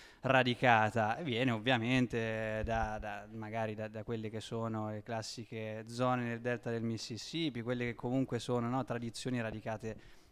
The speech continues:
anche da centinaia di anni, immagino che sia un, un genere che viene da molto lontano. Cosa è successo in questi dodici anni? Ovvero, voi avete iniziato un po' come precursori, ma poi credo che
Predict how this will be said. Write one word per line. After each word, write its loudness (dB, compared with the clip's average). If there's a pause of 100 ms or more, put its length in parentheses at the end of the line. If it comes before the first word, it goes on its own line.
(300)
anche -4
da -4
centinaia -4
di -6
anni, 0
immagino -2
che -6
sia -6
un, -8 (160)
un 4
genere 6
che 0
viene 2
da 2
molto 0
lontano. -2 (420)
Cosa 2
è 2
successo 0
in 2
questi -4
dodici -2
anni? -2
Ovvero, 2
voi 4
avete 2
iniziato 2
un -2
po' 0
come 0
precursori, 0
ma 2
poi 2
credo 0
che -2